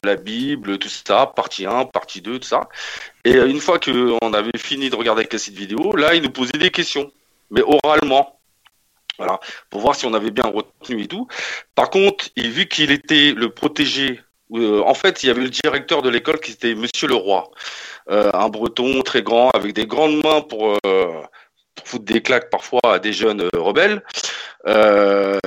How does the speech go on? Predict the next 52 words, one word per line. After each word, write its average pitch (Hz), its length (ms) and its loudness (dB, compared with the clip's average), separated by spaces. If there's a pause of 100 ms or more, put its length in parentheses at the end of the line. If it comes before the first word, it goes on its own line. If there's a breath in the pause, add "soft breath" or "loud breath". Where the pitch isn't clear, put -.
d'ailleurs, 101 240 2
il 95 100 2
avait 92 220 -2
raison, 147 360 0
hein. - 20 2
Moi, 113 120 2
j'en 120 140 0
ai 127 120 2
pris 156 280 0
une, 151 120 2
mais 104 160 -2
bon, 110 240 -6
j'ai 95 140 -12
pas, 90 340 -2 (420)
je 95 140 -2
l'avais 101 140 0
mérité, 107 500 4
hein, 139 80 0
de 135 40 -4
toute 127 60 -12
façon. 156 300 -8 (580 loud breath)
Et, 147 340 8
euh, 110 520 2 (260)
et, 131 260 0
et 135 60 2
en 127 140 0
fin 156 120 0
de 147 60 -8
compte, 202 320 -4 (160)
s'il - 240 -2
y 170 80 2
avait 160 160 2
un 160 160 2
jeune 147 320 0
qui 110 140 -8
manquait 160 260 -2
de 151 80 0
respect 143 320 -2
au, 120 80 -2 (240)
au 107 140 -6
père, 196 320 2 (800 loud breath)
ou 113 120 -8
que, 98 580 -2
voilà, 110 340 4 (440 loud breath)
le 127 140 2
père, 165 300 2
il 120 200 0
allait 127 200 4
le 139 160 -2
dire 139 260 -2
au 117 60 -4
directeur, 117 640 0